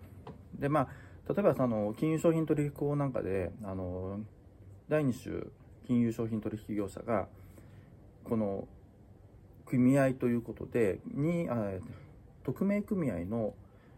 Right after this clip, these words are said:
えーと、資産に関して、特に銀行、あの、お金ですね、お金に関しては、えーと、その営業者のた-、本体の口座とはまた別の口座を作って、この任意組合のために別の口座を入れて、そこに入れて、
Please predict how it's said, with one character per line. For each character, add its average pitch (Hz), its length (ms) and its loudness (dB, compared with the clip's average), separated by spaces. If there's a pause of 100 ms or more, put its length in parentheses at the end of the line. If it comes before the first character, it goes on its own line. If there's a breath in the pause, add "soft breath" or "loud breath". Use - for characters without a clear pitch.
(180 loud breath)
え 95 100 -4
ー - 20 -8
と、 - 120 -4
資 - 140 -8
産 127 220 0
に 90 100 -6
関 90 300 -6
し - 80 -14
て、 - 80 -8
特 151 220 0
に 104 180 0
銀 117 280 0
行、 139 180 2 (200)
あ 107 60 0
の、 87 320 -4
お - 60 -4
金 143 220 0
で 156 100 2
す - 80 -4
ね、 110 120 -2
お - 80 -6
金 127 200 0
に 135 100 0
関 127 240 -2
し - 60 -12
て - 80 -6
は、 135 200 0 (500 loud breath)
え 92 200 -2
ー - 20 -20
と、 92 380 -4 (260)
そ 160 60 -2
の 170 360 4
営 165 200 6
業 165 240 4
者 - 140 -2 (200)
の 151 280 0
た-、 170 200 0
本 254 380 4
体 113 300 -2
の 98 120 -4
口 104 280 0
座 104 140 -2
と 104 140 -2
は 95 60 0
ま 90 100 -8
た 90 140 -8 (120)
別 120 240 0
の 196 120 2
口 175 260 0
座 165 140 2
を 143 140 0
作 - 180 -10
っ - 20 -6
て、 - 120 -4
こ - 160 -10
の 101 80 -4
任 113 240 2
意 120 40 -2
組 120 280 0
合 92 60 -4
の 87 100 -8
た 98 100 -8
め 101 80 -4
に 104 100 -8
別 110 220 -2
の 151 80 -4
口 143 220 -4
座 139 100 -2
を - 40 -2
入 123 60 -2
れ 131 80 -6
て、 131 100 -6
そ - 100 -12
こ 202 120 -2
に 196 140 0
入 190 100 -6
れ 180 100 -2
て、 170 240 -2